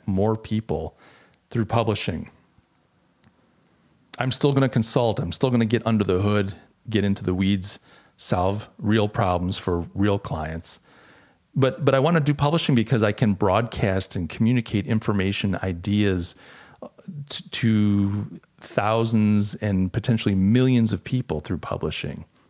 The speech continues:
Can impact lives. You know, I got a story from someone not too long ago, and I'll share it with you, uh, as I bring this short podcast to a close. Uh, you know, y-, about a year ago, I did a video,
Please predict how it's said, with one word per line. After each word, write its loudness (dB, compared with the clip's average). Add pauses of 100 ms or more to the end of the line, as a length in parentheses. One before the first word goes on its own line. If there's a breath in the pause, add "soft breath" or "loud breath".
(280)
Can 0
impact 0
lives. -2 (280 loud breath)
You -2
know, 6
I 4
got 4
a 2
story 2
from 2
someone 2
not -2
too 0
long 2
ago, 2
and 0
I'll 0
share 2
it 0
with -4
you, -2 (420 soft breath)
uh, -2 (160)
as -2
I 2
bring 2
this -2 (200)
short 0
podcast -2
to -2
a -4
close. -2 (500 loud breath)
Uh, 0 (760)
you -10
know, 2
y-, -2
about 0
a 2
year 4
ago, 2
I 2
did 2
a 0
video, 2